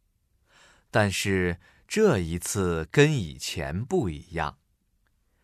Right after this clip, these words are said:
妈妈没时间做旅行计划，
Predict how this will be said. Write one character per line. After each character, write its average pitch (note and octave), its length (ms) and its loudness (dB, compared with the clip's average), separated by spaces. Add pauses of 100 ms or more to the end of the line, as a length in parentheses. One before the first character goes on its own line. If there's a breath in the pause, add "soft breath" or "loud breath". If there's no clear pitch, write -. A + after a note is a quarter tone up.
(240)
妈 G#2+ 300 6
妈 F2+ 280 4
没 F2+ 300 -2
时 G2 260 -2
间 D3+ 320 0
做 A#2+ 300 2
旅 D#2 240 -8
行 E2+ 320 -8
计 A#2 260 -4
划， G#2+ 380 0